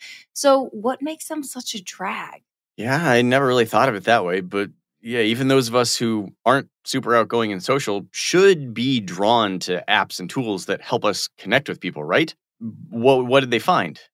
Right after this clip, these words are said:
Speaker 1: Well, before we get into the results, let me set up that study for you. The study was published in Clinical Psychological Sciences, and researchers basically observed the behaviors of people on Zoom calls.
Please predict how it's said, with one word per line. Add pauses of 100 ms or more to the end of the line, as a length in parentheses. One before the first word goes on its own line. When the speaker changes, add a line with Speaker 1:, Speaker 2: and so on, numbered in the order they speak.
Speaker 1:
Well,
before
we
get
into
the
results,
let
me
set
up
that
study
for
you. (540)
The
study
was
published
in
Clinical
Psychological
Sciences,
and
researchers
basically (100)
observed
the
behaviors
of
people
on
Zoom
calls.